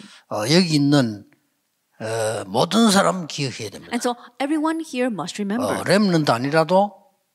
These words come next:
Speaker 1: 이 플랫폼을 딱 가지고 있으면 오게 됩니다.
Speaker 2: If you, even if you're not a remnant, if you have this platform, they will come.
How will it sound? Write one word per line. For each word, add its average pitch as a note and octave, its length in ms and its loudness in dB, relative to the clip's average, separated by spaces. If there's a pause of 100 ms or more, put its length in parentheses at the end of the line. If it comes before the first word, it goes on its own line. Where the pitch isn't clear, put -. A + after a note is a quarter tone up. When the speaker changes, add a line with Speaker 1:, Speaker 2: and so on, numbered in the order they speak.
(480)
Speaker 1:
이 F#3+ 300 0
플랫폼을 F#3+ 580 0
딱 - 120 -2
가지고 D3 300 -4
있으면 F3+ 380 -6 (720)
오게 - 240 0
됩니다. - 360 -12
Speaker 2:
If C4 200 -4
you, B3 180 2
even B3 160 -2
if B3+ 140 -6
you're F3+ 100 -2
not F#3+ 160 -2
a E3+ 60 -6
remnant, G#3+ 260 -4
if G#3+ 160 -4
you A#3+ 80 -4
have B3+ 120 -4
this C#4+ 120 -4
platform, A3+ 480 -8
they D#3+ 160 -4
will G#3+ 220 -4
come. C#4 240 -8